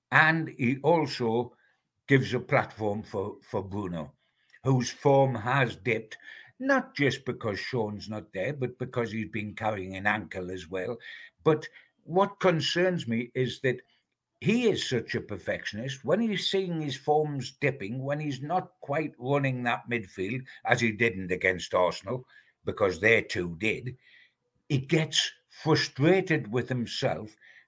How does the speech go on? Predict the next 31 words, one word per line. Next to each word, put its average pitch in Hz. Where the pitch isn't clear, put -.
and 160
he's 143
a 151
walking 160
free 156
kick, 165
isn't 143
he? 110
Because 139
he 147
gets 156
so 214
frustrated, 131
he 131
gives 120
away 135
free 135
kicks 127
and 110
key, 127
key 131
positions. 117
So 160
what 135
I'm 170
looking 120
for 113
is 180
the 131
slight 226
improvements 101